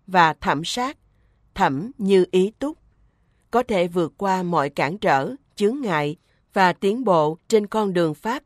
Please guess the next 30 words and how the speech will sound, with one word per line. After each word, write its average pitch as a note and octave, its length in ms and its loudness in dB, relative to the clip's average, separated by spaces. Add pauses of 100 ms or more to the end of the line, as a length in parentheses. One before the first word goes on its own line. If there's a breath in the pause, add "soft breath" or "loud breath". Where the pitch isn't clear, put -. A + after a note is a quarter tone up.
chân F3+ 220 0
chánh, G3 340 -4 (340)
ngay G3 180 2
cả E3 400 0
trong G3 180 -2
thời E3+ 220 -2
đại D3 200 0
này. D#3+ 340 -4 (840)
Cuộc F3+ 200 0
đời E3+ 300 2
Ngài D#3+ 220 0
Trưởng E3 280 0
Lão F3+ 380 0 (180)
là F3 320 4
minh F#3+ 260 0
chứng G3+ 380 -2 (120)
rõ F3 200 4
ràng E3 320 -2
cho F3+ 160 -4
điều D#3+ 220 0
đó. E3 340 -2 (1600)
Mặc F3 240 0
dù E3 340 0 (260 soft breath)
Ngài F#3 260 2
tích - 220 -6
lũy E3+ 420 0
rất C4+ 200 -4
nhiều E3+ 260 0
công F3 280 -2
đức C4 180 -4